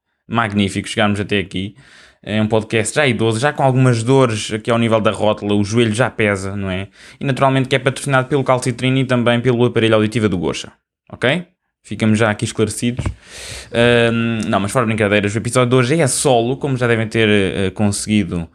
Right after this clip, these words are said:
reparar, porque ainda não passei a palavra a algum compincha.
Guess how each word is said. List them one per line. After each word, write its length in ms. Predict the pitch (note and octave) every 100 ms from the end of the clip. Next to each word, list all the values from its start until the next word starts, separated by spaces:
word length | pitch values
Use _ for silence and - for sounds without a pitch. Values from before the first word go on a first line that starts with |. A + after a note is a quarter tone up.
| - -
reparar, 600 | F#2+ G#2+ A2+ G#2+ G#2 F#2
porque 180 | - -
ainda 100 | G2
não 120 | G2
passei 420 | G2 - G2+ F#2+
a 60 | F2+
palavra 580 | F#2+ G2 F#2 E2 E2+ D2+
a 80 | F#2+
algum 240 | F#2+ F#2
compincha. 600 | F2+ F#2 F2 F#2 F#2+ A2+